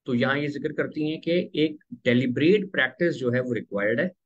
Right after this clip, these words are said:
और deliberate से इनका मुराद ये है कि आपको अपनी practice के अंदर discipline का मुजाहिरा करना है और इसके साथ साथ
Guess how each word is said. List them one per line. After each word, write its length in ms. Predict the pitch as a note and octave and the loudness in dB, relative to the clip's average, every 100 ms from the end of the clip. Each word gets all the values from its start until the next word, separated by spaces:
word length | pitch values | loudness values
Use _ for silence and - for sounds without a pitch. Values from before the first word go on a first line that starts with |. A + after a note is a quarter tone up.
| _ _ _ | _ _ _
और 100 | A2+ | -4
deliberate 540 | A#2+ A#2+ B2+ A#2+ D#3 F#3 | 0 0 0 0 0 0
से 100 | F3+ | -2
इनका 180 | D3+ D3 | -2 -2
मुराद 360 | B2+ A#2+ A#2+ | -2 0 -2
ये 260 | A2 A2 C3 | -2 -2 -2
है 60 | |
कि 180 | D3+ D3+ - | -4 -8 -8
आपको 680 | A#2 B2 - - D3+ F3+ - _ - | -4 -4 -4 -4 0 0 -4 _ -8
अपनी 340 | B2 E3 F#3 | -4 0 2
practice 540 | F#3+ C#3 C3+ G#3 G3+ | 2 0 -2 -2 -2
के 120 | - E3 | -2 -4
अंदर 280 | C3+ B2+ | -2 -2
discipline 680 | E3+ - B2+ - D3 F3+ F#3+ | -2 -4 -6 -4 0 4 6
का 100 | F#3 | 6
मुजाहिरा 480 | D3 A#2+ A2 A#2+ B2 | 4 2 2 2 0
करना 320 | B2 G#2+ G2+ | -2 -6 -8
है 80 | G2+ - _ _ _ _ _ _ | -10 -12 _ _ _ _ _ _
और 120 | C3+ C3+ | 2 2
इसके 220 | - D#3+ | 2 -2
साथ 280 | D#3 B2 C#3 | 0 0 0
साथ 400 | - E3 F#3+ | 0 0 0